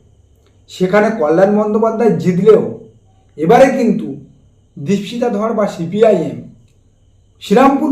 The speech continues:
লোকসভা কেন্দ্রে দ্বিতীয় স্থানে উঠে আসবে একটা ভালো ভোট মার্জিন পেয়ে। এই দু হাজার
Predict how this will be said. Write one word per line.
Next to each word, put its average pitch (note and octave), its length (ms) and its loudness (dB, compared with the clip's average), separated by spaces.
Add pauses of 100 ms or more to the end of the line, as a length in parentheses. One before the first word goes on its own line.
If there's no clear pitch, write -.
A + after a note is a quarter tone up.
লোকসভা G3+ 400 0
কেন্দ্রে F3 260 -4 (560)
দ্বিতীয় F3 380 0
স্থানে G#3+ 300 -4
উঠে G#3+ 140 0 (100)
আসবে - 180 -6
একটা G3 240 -4 (140)
ভালো E3 160 -4 (100)
ভোট D3+ 140 -8 (100)
মার্জিন A#2+ 380 -10
পেয়ে। A2 160 -18 (200)
এই F3+ 100 -8
দু G3 140 -2
হাজার B3 180 2